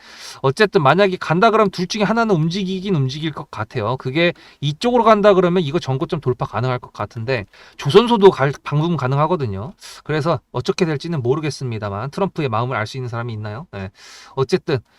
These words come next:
그래서 홀딩을 하긴 하는데, 예, 대응을 좀 해야 될 필요가 있어서 타점 관련돼 가지고 말씀을 드리고자 준비했습니다. 어차피 구독자님들한테 항상 말씀드리지만 지금 현재 아난티 같은 경우에 잘 매수해 갖고 벌써 십삼 프로 수익권인데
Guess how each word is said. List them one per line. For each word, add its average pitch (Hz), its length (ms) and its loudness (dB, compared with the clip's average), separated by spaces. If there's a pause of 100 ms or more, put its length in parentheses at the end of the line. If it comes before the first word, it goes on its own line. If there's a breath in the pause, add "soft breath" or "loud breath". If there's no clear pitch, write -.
(320 soft breath)
그래서 196 240 8
홀딩을 240 480 2
하긴 233 440 4
하는데, 190 600 2
예, 104 120 -2
대응을 175 440 2
좀 160 220 -4
해야 180 180 0
될 165 160 -4
필요가 170 320 -4
있어서 123 500 -8
타점 175 320 -6
관련돼 143 440 -4
가지고 120 400 -6
말씀을 120 380 -6
드리고자 117 680 -4
준비했습니다. 113 720 -8 (400 loud breath)
어차피 170 260 4
구독자님들한테 190 640 2
항상 208 260 -2
말씀드리지만 160 840 0
지금 185 360 0
현재 220 280 -2
아난티 170 360 0
같은 185 280 0
경우에 160 260 -6
잘 143 240 -6
매수해 127 360 -6
갖고 107 360 -8
벌써 123 340 -6
십삼 196 420 -4
프로 - 200 -2
수익권인데 127 840 -4